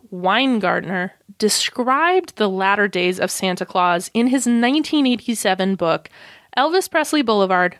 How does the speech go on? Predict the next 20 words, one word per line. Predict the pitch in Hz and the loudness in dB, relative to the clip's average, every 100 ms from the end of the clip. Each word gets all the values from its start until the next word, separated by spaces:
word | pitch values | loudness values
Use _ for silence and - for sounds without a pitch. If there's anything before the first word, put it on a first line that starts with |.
| _ | _
From | - 196 175 | -4 -2 -2
Sea | - - 254 285 | -6 -2 0 0
to | - 240 | 0 -2
Shining | - 214 214 226 | 0 0 0 -2
Sea, | - - - - _ _ | -4 -10 -12 -18 _ _
Almost. | 208 190 - - - - - _ _ _ _ _ _ _ | 0 0 -2 -8 -14 -14 -16 _ _ _ _ _ _ _
Quote, | - 311 311 - _ _ - _ _ | 0 0 0 -6 _ _ -20 _ _
"Styrofoam | - - 269 311 359 - 302 294 | -12 -6 -2 -2 -2 -2 -2 -2
silver | - 247 240 | -2 -2 -2
bells, | 226 180 185 185 - - - | -2 0 0 -2 -6 -14 -12
strands | - - 196 196 220 233 226 | -10 -4 0 2 2 2 0
of | 185 _ | -4 _
burnt-out | 185 208 196 190 | 0 0 2 -2
Christmas | - - 185 196 - | -2 -6 -2 -4 0
lights, | 175 180 - | 0 0 -4
and | 190 | -8
faded | 185 - 233 240 277 254 | -8 -2 0 2 0 -2
plastic | - 226 226 - - - - | -4 0 0 0 -4 -6 -10
likenesses | 214 214 214 180 160 143 - - | -2 -2 0 -6 -6 -6 -6 -8
of | - | -12